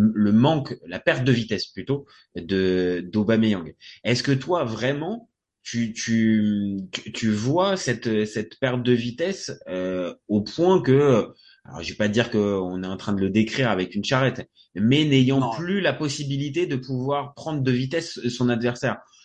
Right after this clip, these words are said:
Speaker 1: Moi, j'ai pas ce sentiment-là. Évidemment,
Speaker 2: Moi non plus.
Speaker 1: il est, il est plus avec la même pointe de vitesse, ça serait mentir,
Speaker 2: Ah bah, il
Speaker 1: qu'à
Speaker 2: a,
Speaker 1: Dortmund,
Speaker 2: il a
Speaker 1: euh,
Speaker 2: le même âge, il a trente-quatre ans, hein.
Speaker 1: C'est, c'est
Speaker 2: C'est
Speaker 1: exactement
Speaker 2: normal.
Speaker 1: ça. Mais j-, mais la sensation qu'il ne peut plus prendre de vitesse son adversaire,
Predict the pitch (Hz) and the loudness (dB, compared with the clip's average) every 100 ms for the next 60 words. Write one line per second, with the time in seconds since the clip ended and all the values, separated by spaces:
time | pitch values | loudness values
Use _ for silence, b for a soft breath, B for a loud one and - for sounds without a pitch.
0 | b 131 196 143 123 208 220 - 175 - | b 0 2 4 2 0 -2 -4 -8 -6
1 | 156 143 110 - _ _ 117 131 160 165 | -6 -4 -4 -8 _ _ 0 2 4 2
2 | 175 160 170 190 - 180 202 - 131 123 | 2 0 0 0 0 0 0 -4 0 4
3 | 123 - 180 220 196 - - 76 67 98 | 4 2 4 6 6 4 -4 -14 -12 -8
4 | 104 101 104 107 113 110 120 113 113 113 | -4 -2 4 6 6 6 4 4 4 2
5 | 139 131 98 - 98 107 107 131 107 - | 2 0 0 -6 -2 -2 0 -2 -2 -4
6 | 123 127 110 101 107 127 135 131 104 104 | -4 0 2 2 2 4 6 6 4 2
7 | 104 101 - 160 185 160 131 123 - 131 | 2 2 2 2 0 0 -2 -4 -4 -2
8 | 156 151 175 139 147 - - - - 107 | -2 0 0 0 -2 -8 -12 -10 -6 -4
9 | 92 117 147 117 120 196 233 - B B | -2 0 4 4 4 2 -2 -6 B B
10 | B - 127 131 123 147 147 139 135 143 | B 2 6 6 4 0 -2 0 0 0
11 | 160 160 156 202 - 139 135 131 131 135 | -4 -6 -6 -4 -4 -4 0 2 2 0
12 | 135 127 - 160 190 214 - - 160 147 | -2 -4 -6 -6 0 -2 -2 -10 -6 -4
13 | 107 107 113 117 135 156 - 123 110 104 | -2 0 0 0 -2 -4 -4 -2 0 0
14 | 117 - 208 - | -2 -2 -4 -6